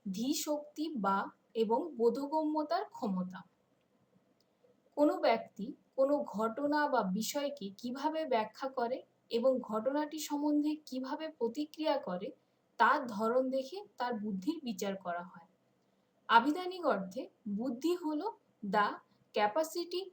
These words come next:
to acquire and apply knowledge, অর্থাৎ জ্ঞান অর্জন ও প্রয়োগ করার ক্ষমতাই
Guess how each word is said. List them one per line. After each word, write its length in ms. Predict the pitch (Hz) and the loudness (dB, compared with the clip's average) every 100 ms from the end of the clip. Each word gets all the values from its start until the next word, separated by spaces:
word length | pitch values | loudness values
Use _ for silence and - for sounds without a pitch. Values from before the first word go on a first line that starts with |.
| _ _ | _ _
to 60 | 226 | -8
acquire 720 | 233 - 226 - - 320 320 - | -8 -6 -6 -6 2 2 2 0
and 160 | 214 - | -4 -4
apply 520 | 226 214 - 262 277 | -4 -4 -2 -4 0
knowledge, 460 | 226 185 180 180 180 - _ - | 0 -2 -4 -8 -14 -16 _ -6
অর্থাৎ 380 | 233 240 349 392 _ _ _ - 196 | -6 -4 -10 -10 _ _ _ -10 -2
জ্ঞান 340 | 214 220 262 | 2 2 2
অর্জন 480 | 311 320 277 339 381 - | 2 0 -2 -4 -6 -4
ও 140 | 220 202 | -2 -2
প্রয়োগ 460 | - 220 240 269 | 2 2 6 4
করার 360 | - 302 294 320 | 4 0 2 0
ক্ষমতাই 680 | - - 214 226 226 277 | -4 -6 -2 -2 0 -2